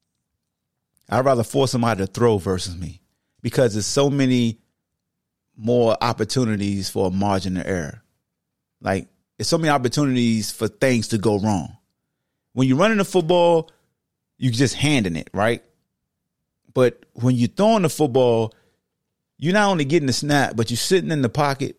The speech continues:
you processing information. Everybody has to be on the same accord as, as far as, like, protecting. Receivers gotta run the right routes, see the same coverage you see,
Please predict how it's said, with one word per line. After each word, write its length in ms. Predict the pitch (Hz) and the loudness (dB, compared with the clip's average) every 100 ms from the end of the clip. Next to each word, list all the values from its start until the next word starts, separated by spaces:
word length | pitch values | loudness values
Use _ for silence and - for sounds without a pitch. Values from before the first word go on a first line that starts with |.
| _ | _
you 140 | 120 | -10
processing 640 | 107 - 160 156 156 143 131 | -8 -2 -2 2 0 2 0
information. 720 | 131 120 117 113 - 107 120 _ - | -2 0 0 0 -4 -10 -12 _ -4
Everybody 400 | 139 180 165 156 | -2 2 2 4
has 200 | 147 123 | 2 0
to 40 | |
be 140 | 113 127 | 0 2
on 60 | |
the 80 | 113 | 0
same 320 | - 127 117 | 2 2 2
accord 300 | 110 - 117 | 0 0 0
as, 100 | 107 - | 0 -2
as 140 | - 104 | -4 -2
far 240 | 117 107 | 0 2
as, 100 | 101 | 2
like, 360 | 92 87 - - | 0 -2 -6 -6
protecting. 680 | 101 - 151 131 139 135 135 _ _ _ | -6 0 -2 0 -2 -2 -4 _ _ _
Receivers 440 | 104 98 147 147 123 | -10 -2 0 2 2
gotta 200 | 110 127 | 2 4
run 200 | 127 131 | 2 2
the 80 | 123 | 2
right 200 | 127 120 | 2 2
routes, 400 | 120 123 - - _ - | 2 2 0 -4 _ -12
see 240 | - 170 | -2 0
the 60 | 156 | 2
same 280 | 147 143 | 2 0
coverage 340 | 135 143 127 113 | 2 0 0 0
you 120 | 123 | -2
see, 340 | 113 113 113 | 0 0 0